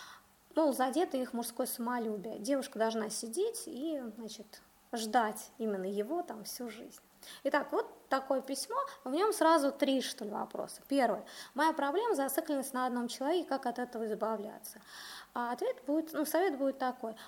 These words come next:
просто больше общаться. Если вы, э, действительно, у вас было мало, ну вот, мужчин, э, то, э, откуда вы можете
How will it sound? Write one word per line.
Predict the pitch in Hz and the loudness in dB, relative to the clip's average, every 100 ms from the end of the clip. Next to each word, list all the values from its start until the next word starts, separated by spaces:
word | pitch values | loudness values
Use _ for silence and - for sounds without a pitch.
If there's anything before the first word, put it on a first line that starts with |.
| - | 2
просто | 294 330 381 349 | 4 6 4 0
больше | 220 254 269 - | 2 2 2 0
общаться. | 240 240 - - 214 - - - - - | -4 -4 -8 -8 -10 -12 -14 -18 -20 -10
Если | 247 277 294 262 | 0 0 2 0
вы, | 247 247 254 240 220 - - | -2 -2 -2 -2 -6 -12 -14
э, | - 226 233 233 233 233 226 - - 196 | -6 -2 -2 -2 -4 -6 -8 -8 -6 -4
действительно, | 226 285 277 262 | -2 0 0 2
у | |
вас | 247 240 | 0 2
было | 269 277 | 2 4
мало, | 277 285 247 208 214 196 202 - - - 233 190 - | 4 2 4 2 -2 -8 -14 -18 -20 -20 -20 -16 -12
ну | 240 | -8
вот, | 208 - - - - - - | -8 -10 -16 -20 -20 -20 -6
мужчин, | 214 214 - 214 208 185 - - - - - - | -6 -4 -8 -10 -10 -12 -16 -20 -18 -18 -16 -8
э, | 226 226 - | -6 -6 2
то, | 302 277 214 190 - - - | 6 8 6 6 -2 -14 -8
э, | 220 214 214 - | -6 -4 -6 2
откуда | 254 - 359 277 254 | 2 4 4 6 4
вы | 240 | 2
можете | 254 247 226 214 - 214 | 2 0 -2 -4 -6 -6